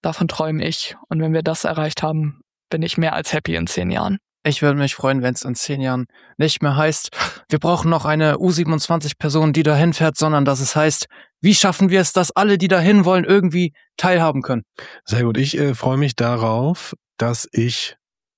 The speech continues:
Speaker 3: zwanzig neue Menschen wie Aaron kenne, die voller Begeisterung und Leidenschaft für C V M Arbeit sich auch auf so einen Tag, auf so ein Wochenende freuen und da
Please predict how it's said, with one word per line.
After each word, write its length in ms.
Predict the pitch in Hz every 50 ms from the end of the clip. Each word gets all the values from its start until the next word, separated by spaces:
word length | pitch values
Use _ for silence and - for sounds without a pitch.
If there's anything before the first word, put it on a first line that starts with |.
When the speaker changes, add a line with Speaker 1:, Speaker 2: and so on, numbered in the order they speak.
| _ _ _ _ _ _ _
Speaker 3:
zwanzig 800 | - - - - 117 123 135 - - 143 135 - - - - -
neue 420 | - 165 127 110 117 120 127 135 127
Menschen 600 | 117 117 127 135 - - 110 107 110 110 110 - -
wie 240 | 110 104 110 110
Aaron 500 | 107 104 113 117 110 104 95 90 90 87 - _ _ _ _ _ _ _ _ _ _ _
kenne, 480 | - - 113 104 101 101 101 113 143 160 - _ _ _ _ - - - - _ _ -
die 160 | - 107 110
voller 320 | 107 - - - 131 123 113
Begeisterung 480 | 104 110 107 110 113 - - 113 110
und 120 | 107 98 101
Leidenschaft 680 | 101 104 110 107 - - 107 110 113 - - - - 135
für 380 | - - - 107 104 104 98
C 160 | - - -
V 80 | 107 107
M 220 | 110 101 110 117 120
Arbeit 520 | 110 110 104 110 110 117 117 - - - _ -
sich 360 | 107 101 98 113 107 - -
auch 300 | - 107 120 151 156 - - - _ _ _ _ _ _ _ _ _ _
auf 180 | - - - -
so 340 | - - - - 101 110 110
einen 160 | 104 104 107
Tag, 320 | - - 120 117 123 120
auf 140 | 120 113 -
so 80 | - 107
ein 80 | 101
Wochenende 580 | 101 113 110 - 120 104 104 101 98 101 104 101 - _
freuen 600 | - - - 110 113 120 123 120 120 123 120 - _ _ _ _ _
und 280 | - 107 107 101 95 - -
da 420 | - 101 104 101 101 101 101 101